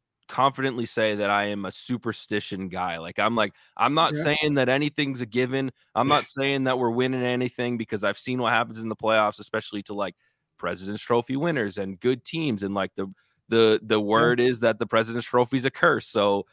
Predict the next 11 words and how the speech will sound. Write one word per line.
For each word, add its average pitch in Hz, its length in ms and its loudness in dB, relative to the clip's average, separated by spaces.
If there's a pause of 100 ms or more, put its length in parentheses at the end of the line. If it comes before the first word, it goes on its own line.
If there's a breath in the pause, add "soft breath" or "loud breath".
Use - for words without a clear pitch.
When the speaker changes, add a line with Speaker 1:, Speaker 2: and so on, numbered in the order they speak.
(300)
Speaker 1:
you 123 100 0
know, 120 220 4
I, 131 200 2
I 135 140 2
fully 165 340 2
believe 131 480 0
in 117 200 0
the 110 100 -2
fact 113 360 0
that, 110 140 0
like, 95 220 0